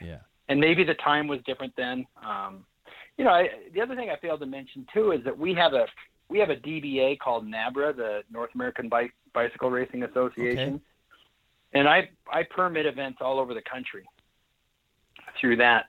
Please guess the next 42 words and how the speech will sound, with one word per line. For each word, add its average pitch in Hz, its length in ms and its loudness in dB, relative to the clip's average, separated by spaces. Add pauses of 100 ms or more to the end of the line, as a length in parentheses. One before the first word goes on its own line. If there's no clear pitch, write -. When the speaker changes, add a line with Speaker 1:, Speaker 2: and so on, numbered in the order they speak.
Speaker 2:
D 120 140 -4
B 110 180 -4
A. 101 260 -2 (200)
So, 104 360 2
Speaker 1:
Wow. 92 320 -10 (680)
Speaker 2:
um, 98 80 -6
we 107 100 -2
do, 113 320 2 (640)
you 123 120 -4
know, 104 120 0
we 123 100 2
just 143 220 0
got 127 260 4
done 127 220 0
with 127 180 -2
a, 110 200 -4 (340)
a, 104 40 -10
a - 20 -16
large 120 360 0
mountain 120 260 -6
bike 123 200 2 (120)
series 123 520 0
in, 107 320 -4 (120)
in 107 400 -6
California. 120 760 2 (100)
Um, 104 460 -4 (340)
uh, 104 340 -2
we 107 120 -4
do 117 200 4
a 107 40 6
large 117 360 4
cyclocross 117 600 0
series 123 300 -4
down 120 260 -4
there. 120 240 2
We 113 100 -2
do 135 140 2
a 127 40 4
lot 131 220 6
of 113 60 -4
gravel 113 460 -4
events 113 240 -12